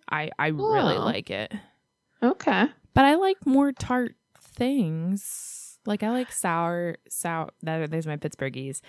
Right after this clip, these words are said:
Speaker 1: I like the sours a
Speaker 2: Sour.
Speaker 1: lot. <laughs>
Speaker 2: Um, you like Aperol, too.
Speaker 1: I do like Aperol.
Speaker 2: I,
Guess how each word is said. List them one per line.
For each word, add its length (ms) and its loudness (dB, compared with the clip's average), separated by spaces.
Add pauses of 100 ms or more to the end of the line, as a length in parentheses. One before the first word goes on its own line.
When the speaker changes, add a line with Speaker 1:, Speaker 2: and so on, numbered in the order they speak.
(360)
Speaker 1:
I 140 4
like 240 0
the 100 -14
sours 500 -2
a 60 -6
Speaker 2:
Sour. 420 2 (380)
Speaker 1:
lot. 100 -4
<laughs> 920 -8
Speaker 2:
Um, 580 6 (1080)
you 220 6
like 160 4
Aperol, 500 0
too. 400 -4 (140)
Speaker 1:
I 60 -4
do 200 -8
like 180 -10
Aperol. 580 -8 (1160)
Speaker 2:
I, 460 4